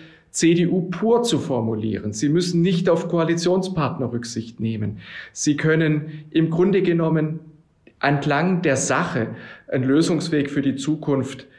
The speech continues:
vorschlagen und in der gesellschaftlichen Debatte auch versuchen, zum Durchbruch zu bringen. Und das ist auch eine Chance, die wir in der nächsten Zeit auch nutzen möchten.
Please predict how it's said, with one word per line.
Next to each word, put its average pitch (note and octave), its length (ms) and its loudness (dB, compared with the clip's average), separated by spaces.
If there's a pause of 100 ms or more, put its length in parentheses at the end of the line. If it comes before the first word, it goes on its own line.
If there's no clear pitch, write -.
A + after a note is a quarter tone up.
(160)
vorschlagen E3+ 960 0
und - 180 -2
in D3 120 -2
der C#3+ 140 0
gesellschaftlichen C#3+ 920 -2
Debatte C3 640 -2
auch C#3 160 -4
versuchen, C#3 460 -4
zum E3 200 -4
Durchbruch F3+ 500 -2
zu - 160 -14
bringen. G#2 320 -8
Und A#2 200 -4
das B2 120 0
ist - 180 -4
auch C3 180 -2
eine C3 180 -4
Chance, F3 600 -2 (420)
die D3+ 180 0
wir C#3+ 460 0
in B2+ 120 -4
der A#2+ 140 0
nächsten A#2 360 -2
Zeit A2+ 260 -2
auch - 160 -6
nutzen A#2 340 -2
möchten. - 400 -12